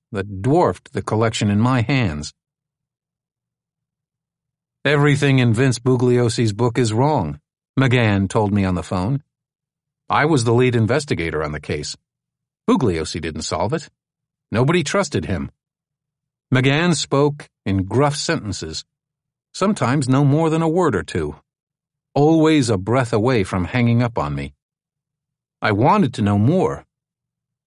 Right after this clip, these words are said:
but McGann, like others close to the case, expected to be compensated for his time, and even more so for his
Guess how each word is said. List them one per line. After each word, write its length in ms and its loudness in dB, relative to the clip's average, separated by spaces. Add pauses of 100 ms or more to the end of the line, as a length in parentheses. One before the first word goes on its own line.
(140)
but 120 2
McGann, 480 2 (680)
like 140 2
others 540 -2 (180)
close 260 -2
to 100 -6
the 200 -10
case, 420 -6
expected 560 -4
to 120 -2
be 240 -2
compensated 580 -2
for 180 0
his 180 0
time, 400 -4 (1040)
and 140 2
even 400 2
more 140 2
so 280 -4
for 180 -4
his 180 -2